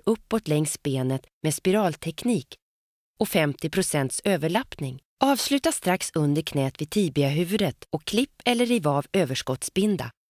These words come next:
Du kan använda det återstående polstermaterialet som extra polster och skydd för utskjutande beniga områden. Använd extra polster på smalare ben för att uppnå ett ankelomfång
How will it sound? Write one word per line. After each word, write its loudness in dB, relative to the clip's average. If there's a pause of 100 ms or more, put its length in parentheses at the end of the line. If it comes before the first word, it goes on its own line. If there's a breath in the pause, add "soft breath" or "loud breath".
Du 0
kan 2
använda 2
det 4
återstående 0
polstermaterialet -2
som -4
extra -2
polster -4
och 2
skydd -2
för -4
utskjutande -2
beniga 0
områden. -4 (1300)
Använd 2
extra -2
polster -4
på -6
smalare 0
ben -2 (1300)
för 0
att 0
uppnå -2
ett -4
ankelomfång 0